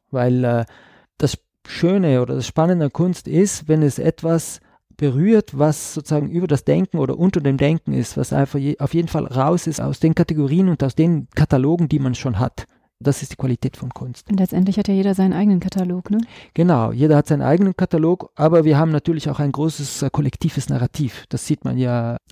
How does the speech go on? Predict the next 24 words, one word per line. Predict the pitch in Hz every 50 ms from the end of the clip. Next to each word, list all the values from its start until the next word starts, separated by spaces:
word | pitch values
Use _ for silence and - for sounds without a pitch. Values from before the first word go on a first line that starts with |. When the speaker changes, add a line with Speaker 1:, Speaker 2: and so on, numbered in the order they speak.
| _ _ _ _ -
Speaker 1:
letztendlich | 123 110 - 131 117 120 117
ständig. | - - 131 139 151 131 113 -
Also, | - 120 123 120 185 _ _ _ _ _ -
also | 147 131 117 113 117 110 _ _ _ _ _ _ _ _ _ _ _ _
wir | - 127 131
generieren | 120 143 147 147 139 - 156 160 147 139
ja | 131 123 117
die | 123 127
Welt | 131 127 113 -
dadurch, | 135 131 127 117 113 113 - - -
so, | - - 120 113 113 _ _ _ -
hm? | 127 123 131 - - - _ _ -
Auch | - 151 -
da | - 165 165 156
schwingt | - - - 139 143 160 151 - - -
es | 131 120 -
sozusagen | 147 131 - - 139 127 127 120 117 117 - - - - - - - _ -
in | 147 131 123 127
mehreren | 127 135 143 143 135 127 123 117
Richtungen, | 131 139 - - - 120 113 - 110 107 104 _ _ -
hm? | 131 123 131 160 170 - _ _ _
So, | - 113 113 123 - _ -
ja. | 143 135 - _ _
Speaker 2:
Du | -